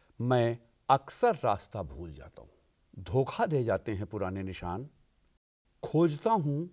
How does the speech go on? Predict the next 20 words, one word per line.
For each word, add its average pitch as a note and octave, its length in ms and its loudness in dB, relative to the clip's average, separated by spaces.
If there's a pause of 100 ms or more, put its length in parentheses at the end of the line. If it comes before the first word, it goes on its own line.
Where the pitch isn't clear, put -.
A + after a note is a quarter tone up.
(300)
ताकता C#3 720 0 (340)
पीपल C#3+ 300 2
का D3 140 2
पेड़, C#3+ 380 4 (1080)
खोजता D3+ 400 4
हूँ D3+ 400 0 (240)
ढहा C3+ 380 4
हुआ E3 300 6
घर C#3+ 380 4 (1080)
और C3 460 10 (200)
जमीन C#3+ 440 4
का D#3+ 160 2
खाली A#2+ 360 -2
टुकड़ा E3+ 480 2 (440)
जहाँ C3+ 280 2
से B2+ 140 -2
बाएं D#3 540 2
मुड़ना C#3 380 0
था C#3 140 0
मुझे। C3 440 0